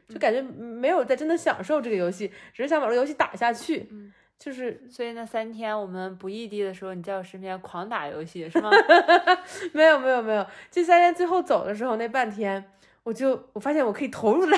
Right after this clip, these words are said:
Speaker 2: 游戏了，我就打游戏，小猫就很生气，就气我。是真的，我是，我只有在你身边才能找回，不光是享受跟你关系的部分，而是享受任何事情的部分。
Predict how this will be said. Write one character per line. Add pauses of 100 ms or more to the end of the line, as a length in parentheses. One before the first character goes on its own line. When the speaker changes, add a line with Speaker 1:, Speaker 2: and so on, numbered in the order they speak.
Speaker 2:
游
戏
了，
我
就
打
游
戏， (320)
小 (100)
猫 (100)
就
很
生
气， (800)
就
气
我。 (360)
是
真
的，
我
是，
我
只
有
在
你
身
边
才
能
找
回， (220)
不
光
是
享
受
跟
你
关
系
的
部
分，
而
是
享
受
任
何
事
情
的
部
分。